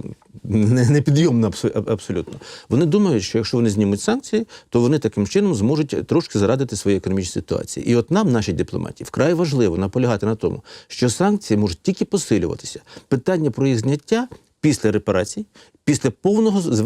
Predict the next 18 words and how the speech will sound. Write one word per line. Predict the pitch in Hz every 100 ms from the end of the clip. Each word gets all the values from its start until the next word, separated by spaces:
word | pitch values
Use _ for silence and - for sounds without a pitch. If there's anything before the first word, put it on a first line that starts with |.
| -
звільнення | 107 117 139 117
українських | 104 107 117 - 98
територій | 113 113 107 92
від | 98
російських | 95 - - - -
військ, | 214 -
мається | 101 90 95
на | 120
увазі | 175
українські | 135 135 135 127
суверенні | - 139 131 98 80
території | 76 78 - 87 87
з | -
Кримом, | 117 107
Севастополем, | 90 101 95 214 202 185 185 - -
Донецькою, | 107 131 151 101
Луганською | 92 95 - 87
областями. | 120 - -